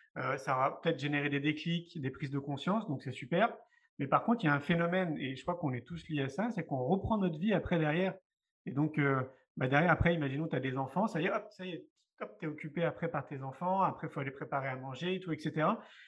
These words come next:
Et tout ça, en fait, ça s'estompe progressivement avec les jours. Et donc, heu,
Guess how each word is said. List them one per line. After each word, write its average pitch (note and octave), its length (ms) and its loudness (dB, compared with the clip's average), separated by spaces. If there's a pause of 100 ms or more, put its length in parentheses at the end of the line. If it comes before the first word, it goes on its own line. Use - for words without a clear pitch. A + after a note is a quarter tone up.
(120)
Et D#3 100 -4
tout E3+ 120 -4
ça, A#3 140 2
en G#3+ 80 0
fait, A#3+ 160 0
ça D#3+ 80 0
s'estompe A#3+ 520 0 (140)
progressivement G3 640 0
avec F#3+ 220 0
les F3 100 0
jours. D#3 300 -4 (680)
Et C#3+ 60 -4
donc, F#3 260 -2
heu, D#3 320 0